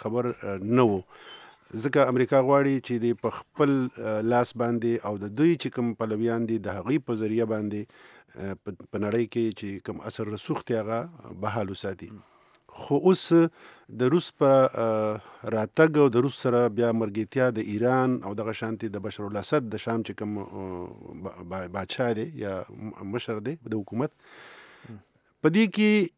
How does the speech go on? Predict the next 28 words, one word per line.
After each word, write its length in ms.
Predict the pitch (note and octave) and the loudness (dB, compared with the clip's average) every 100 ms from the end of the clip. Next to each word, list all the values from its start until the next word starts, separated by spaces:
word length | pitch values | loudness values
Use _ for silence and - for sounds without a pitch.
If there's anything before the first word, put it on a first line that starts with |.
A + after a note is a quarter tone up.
| _ C#3+ | _ 0
م-، 340 | C#3+ D3+ D3+ D3+ | 4 6 6 4
مشکل 360 | - - G3 | 0 2 4
اوس 320 | E3+ E3 C#3+ | 6 4 4
دا 160 | F3 F3+ | 8 10
ده 120 | E3+ | 8
چې 360 | - - C#3+ C3+ | 4 2 4 6
د 40 | |
امریکا، 520 | B2 A#2+ B2+ B2 D3+ D#3+ D#3+ D#3+ D3 _ - | 6 6 2 4 6 8 8 8 4 _ -4
اه، 380 | A#2 A2+ A2 A2 | 0 2 0 -2
غوښتنه 420 | A2+ G#2+ - D3+ D3 | -2 -2 0 2 4
هم 100 | C#3+ | 6
دا 120 | C#3+ | 6
ده، 120 | C#3 | 6
د 180 | B2+ A#2+ | 4 2
ورسره 320 | A2 - B2 | 2 2 2
د 160 | A#2+ A2+ | 2 -2
سعودي 400 | A#2 G#2+ A#2 D3+ D#3 - _ - - - _ | -2 0 2 0 0 -8 _ -20 -20 -20 _
او 120 | A2+ A#2 | 4 4
د 80 | A#2 A#2+ | 4 4
نورو 180 | C#3+ D3 | 6 6
پلویانو 560 | B2+ B2 B2+ D3 D#3+ D3 | 4 2 2 4 4 2
چې 160 | - C3 A#2+ | 0 -2 0
بشار 200 | A#2 A2+ | 0 0
الاسد 460 | A2 A#2 - D#3+ C3 | -2 -6 -2 0 4
د 60 | A#2+ | 4
منځه 200 | A#2 G#2 G#2 | 4 2 -2
لاړ 100 | F#2 | -6
شي. 220 | - - | -8 -16